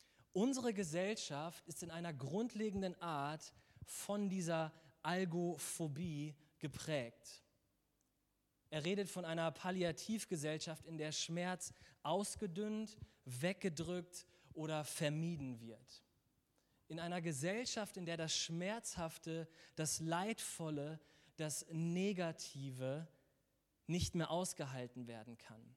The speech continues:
Das ist seine Analyse. Und er schreibt, wir haben uns an eine dauerhafte Wohlfühlhaltung gewöhnt. Und er sagt, in unserer Leistungsgesellschaft gilt Schmerz, gilt Leid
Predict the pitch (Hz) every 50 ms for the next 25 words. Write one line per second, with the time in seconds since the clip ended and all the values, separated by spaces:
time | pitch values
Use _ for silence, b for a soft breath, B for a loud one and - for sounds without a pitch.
0 | _ _ _ _ _ _ _ _ _ - 139 123 156 165 160 - 175 170 160 -
1 | - - B B B B B B 131 127 151 151 160 160 156 151 143 147 151 151
2 | 147 151 156 180 185 185 156 151 147 143 147 151 - - - 160 165 196 202 -
3 | - 165 151 160 175 190 185 190 185 - 185 165 151 160 165 165 147 127 165 170
4 | 190 208 220 208 180 190 190 185 - - - 175 170 160 B B B B B B
5 | B - 123 120 120 139 160 180 185 180 156 - - 160 147 135 143 131 131 127
6 | - - 127 127 123 123 110 113 117 110 110 107 120 131 - - _ _ _ _
7 | _ _ _ _ _ _ _ _ _ _ _ _ _ _ _ _ _ _ _ _
8 | _ _ _ _ _ _ _ _ _ _ _ _ _ _ - 160 160 151 160 185
9 | 226 - 233 220 214 208 220 202 190 185 170 170 175 196 240 240 - - 269 233
10 | - - - 190 170 135 147 147 147 147 - - 170 165 170 - - - 170 165
11 | 160 - - - - 160 165 180 202 202 170 160 170 175 165 - - - 165 156
12 | 143 - 151 147 156 165 170 156 143 147 156 156 -